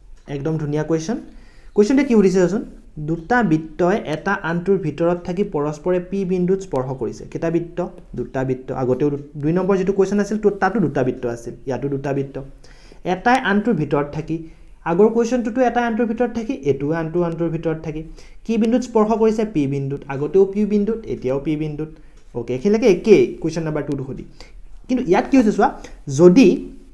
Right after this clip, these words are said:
ডাঙৰ বৃত্তটোৰ এডাল জিয়া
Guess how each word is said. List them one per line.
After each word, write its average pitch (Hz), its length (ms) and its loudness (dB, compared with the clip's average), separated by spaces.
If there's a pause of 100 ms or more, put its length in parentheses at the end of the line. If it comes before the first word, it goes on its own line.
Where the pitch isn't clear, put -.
(220)
ডাঙৰ 151 500 4
বৃত্তটোৰ 190 720 6 (160)
এডাল 175 320 4
জিয়া 131 240 0